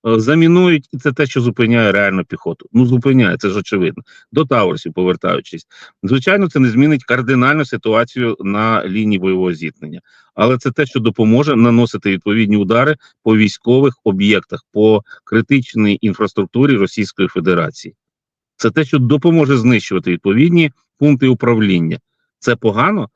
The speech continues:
Подивіться, Україна якраз і демонструє системність у цьому підході, наскільки, м, більш активно стала діяти наша героїчна, без, е, перебільшення,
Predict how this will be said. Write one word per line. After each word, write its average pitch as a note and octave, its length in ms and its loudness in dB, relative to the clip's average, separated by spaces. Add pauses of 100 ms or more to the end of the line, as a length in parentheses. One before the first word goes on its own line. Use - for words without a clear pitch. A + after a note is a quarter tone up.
(140)
Подивіться, B2+ 540 -2
Україна B2 640 0
якраз C3 440 -2
і A#2+ 80 2
демонструє A2 680 2
системність B2+ 680 -2
у F2 40 -10
цьому G2 280 0
підході, F2 480 -2 (300)
наскільки, B2+ 560 0 (320)
м, G#2 260 2
більш C3 240 2
активно A2+ 840 0
стала B2 360 -2
діяти G#2 320 -2
наша G#2 280 -2
героїчна, G#2+ 560 0
без, F#2 380 -6
е, G2 240 0
перебільшення, G2 640 -2